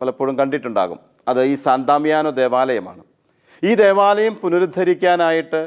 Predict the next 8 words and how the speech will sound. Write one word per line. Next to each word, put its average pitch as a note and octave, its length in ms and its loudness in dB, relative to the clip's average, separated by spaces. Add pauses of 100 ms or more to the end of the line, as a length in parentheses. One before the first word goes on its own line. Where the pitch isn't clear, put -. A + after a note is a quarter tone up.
(420)
ഫ്രാൻസിസിനോട് D3 1120 -2
ക്രിസ്തു D3 320 -4
ആവശ്യപ്പെടുന്നതായിട്ട് C#3 1040 0
ഫ്രാൻസിസിന് A#2+ 560 -8
മനസ്സിലായി. G#2 580 -6 (1080)
ആദ്യം A#2 240 -2
ഫ്രാൻസിസ് C3+ 460 -4
വിചാരിച്ചു, C3+ 720 -2